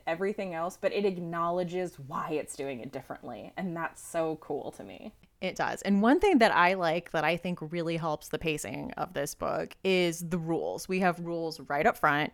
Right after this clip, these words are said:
Speaker 2: You know,
Speaker 1: Mm-hmm.
Speaker 2: she accidentally brings three girls back. Sh-, they have seven days.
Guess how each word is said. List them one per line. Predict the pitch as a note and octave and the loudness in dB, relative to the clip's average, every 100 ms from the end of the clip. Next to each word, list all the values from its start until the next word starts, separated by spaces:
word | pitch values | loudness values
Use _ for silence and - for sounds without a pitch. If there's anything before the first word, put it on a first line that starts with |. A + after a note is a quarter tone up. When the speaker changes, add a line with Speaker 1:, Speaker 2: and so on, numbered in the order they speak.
| - | -4
Speaker 2:
You | E3+ | 0
know, | D3+ C#3+ C#3 | 2 2 2
Speaker 1:
Mm-hmm. | E3 | -2
Speaker 2:
she | E3+ | 0
accidentally | C3 D3+ A#3 G#3 G#3 G3+ F#3+ F#3 | 2 6 8 8 8 6 6 4
brings | - C#3 D#3+ - | 2 -2 -4 -2
three | G3+ | 0
girls | G3 G3 F#3 | 2 0 2
back. | D#3 D3 C#3 - - - - - | 2 4 2 -2 -18 -20 -18 -14
Sh-, | - | -6
they | - D#3+ | 2 2
have | D#3+ D#3+ C#3 C#3 - | 4 2 2 0 -6
seven | - D#3 F#3 G#3+ | 0 2 4 4
days. | D#3 D#3 D#3 D3+ D3+ | 4 4 4 2 -4